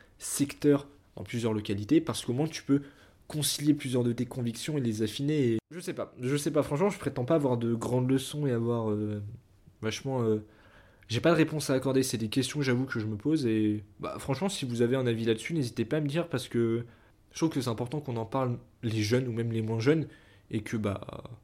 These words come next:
bon, qu'on avance dans notre réflexion. Franchement, n'hésitez pas à me dire, je suis un peu perdu là-dessus. Et encore une fois, ce choc des convictions, on dirait vraiment que je présente, je sais pas, une épreuve de Fort Boyard ou de Koh-Lanta, en mode le choc des héros, comme si c'était un truc, euh,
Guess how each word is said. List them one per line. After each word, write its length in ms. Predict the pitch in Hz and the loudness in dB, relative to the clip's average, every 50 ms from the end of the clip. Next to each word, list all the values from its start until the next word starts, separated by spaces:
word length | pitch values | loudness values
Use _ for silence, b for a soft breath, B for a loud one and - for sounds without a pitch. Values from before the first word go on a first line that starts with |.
| _ _ _ _ - | _ _ _ _ -8
bon, 100 | - 104 | -8 -8
qu'on 180 | 101 - 113 | -6 -4 -2
avance 240 | 113 110 107 117 110 | -2 0 0 0 -2
dans 60 | 117 | 0
notre 180 | 107 107 104 - | -2 -2 -2 -4
réflexion. 340 | 120 104 113 104 - 147 147 | -4 -4 -4 -4 -4 -4 -6
Franchement, 320 | 143 - 160 - - 175 | -4 -4 -6 -4 0 0
n'hésitez 260 | 156 123 107 - 117 | 0 0 2 0 0
pas 100 | 107 - | 0 0
à 40 | 139 | 0
me 60 | 143 | 2
dire, 140 | 127 139 139 | 2 2 2
je 40 | - | 2
suis 100 | - 127 | 0 -2
un 40 | 120 | 2
peu 120 | - 139 | 2 2
perdu 260 | 143 147 135 123 123 | 4 4 4 4 4
là-dessus. 440 | 123 123 120 - - 131 143 151 - B B B B B B | 4 4 2 2 4 4 4 4 2 B B B B B B
Et 60 | 117 | -4
encore 180 | 110 104 104 107 | -4 -2 -2 -2
une 60 | 107 | -2
fois, 120 | 101 143 143 | 0 -2 -2
ce 120 | - 107 | -2 -4
choc 500 | 98 92 - - - - - - 143 123 | -6 -6 -4 -4 -4 -4 0 0 0 0
des 140 | 110 110 110 | 0 -2 -4
convictions, 420 | - 120 113 107 104 107 - 120 - | -4 -2 -2 -2 -2 -4 -6 -8 -6
on 80 | 120 117 | -4 -2
dirait 160 | 110 113 110 110 | 0 0 2 2
vraiment 220 | 110 117 131 127 | 2 0 0 -2
que 120 | 123 - | -4 -4
je 100 | 110 - | -6 -6
présente, 320 | - - 113 110 123 120 120 | -2 -2 -2 -2 -2 -2 -2
je 60 | - | -4
sais 80 | - 107 | -4 -2
pas, 80 | 120 | -2
une 180 | 117 113 113 117 | -2 0 0 -2
épreuve 240 | 113 - - 131 117 | -2 -2 0 0 0
de 80 | 117 | 0
Fort 260 | 110 - - 123 110 | -2 0 0 0 2
Boyard 300 | 113 120 120 123 127 127 | 4 4 6 6 6 6
ou 80 | 127 113 | 4 2
de 80 | 107 110 | 0 -2
Koh-Lanta, 560 | 107 - 120 117 117 113 107 - 120 127 123 B B B B B B B B B B | -2 0 0 0 0 0 -2 -2 -2 -2 -2 B B B B B B B B B B
en 60 | 117 | -2
mode 220 | 117 120 117 113 | 0 0 0 2
le 260 | 113 110 104 107 110 107 | 2 2 2 2 2 2
choc 380 | - - - - 156 139 131 123 | 2 2 2 4 4 4 4 4
des 120 | 120 120 | 4 6
héros, 240 | 123 123 120 131 135 | 6 8 8 6 6
comme 200 | 127 - 110 110 | 4 2 -2 -4
si 100 | 107 - | -4 -6
c'était 280 | - - - 110 - 117 | -6 -4 -4 -4 -4 -4
un 120 | 107 107 | -6 -6
truc, 300 | 101 - - 123 123 - | -8 -6 -6 -6 -4 -2
euh, 160 | 107 104 104 | -2 -2 -2